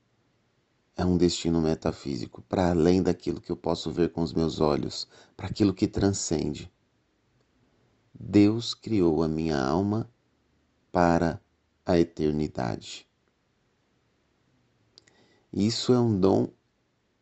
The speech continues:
espetacular, porque nós sabemos que o nosso corpo irá morrer, irá passar pela morte. Um dia ressuscitará, mas passará pela morte.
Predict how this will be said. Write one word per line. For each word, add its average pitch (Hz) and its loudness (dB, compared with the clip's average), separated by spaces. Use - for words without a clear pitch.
espetacular, 82 -2
porque 95 -2
nós 98 0
sabemos 101 2
que - -16
o 90 -2
nosso 92 -2
corpo 110 -4
irá 98 2
morrer, 80 -2
irá 92 -2
passar 104 0
pela 78 -2
morte. - -8
Um 107 0
dia 113 4
ressuscitará, 85 -2
mas 82 -10
passará 73 -2
pela 110 -2
morte. 69 -12